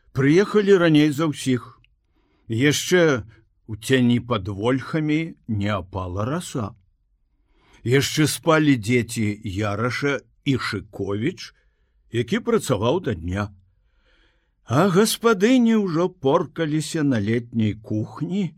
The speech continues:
пад стрэшкай. Ім памагаў Тарас, распаліў агонь пад самаробнай плітой,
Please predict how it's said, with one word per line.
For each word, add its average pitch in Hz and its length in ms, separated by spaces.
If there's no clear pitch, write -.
пад 147 240
стрэшкай. 92 800
Ім 226 240
памагаў 139 480
Тарас, 101 480
распаліў 175 640
агонь 123 400
пад - 240
самаробнай 143 720
плітой, 131 480